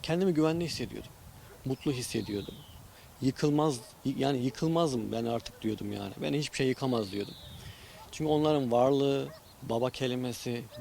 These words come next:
gülmeleri, e, her şeydi. Yani her şeyi karşıma alabilirdim. Cesaretim de onlar benim.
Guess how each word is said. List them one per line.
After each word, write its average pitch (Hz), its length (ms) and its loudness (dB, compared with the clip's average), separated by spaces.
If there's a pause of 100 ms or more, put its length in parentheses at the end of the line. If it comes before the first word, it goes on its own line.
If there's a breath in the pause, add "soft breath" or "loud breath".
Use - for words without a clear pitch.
(120)
gülmeleri, 123 840 4 (760 loud breath)
e, - 340 -6 (280)
her 233 180 0
şeydi. 127 280 2
Yani 131 160 4
her 165 100 4
şeyi 147 180 2
karşıma 139 380 4
alabilirdim. 131 480 2 (640 loud breath)
Cesaretim 131 680 0
de 123 40 2
onlar 107 320 0
benim. 98 180 -6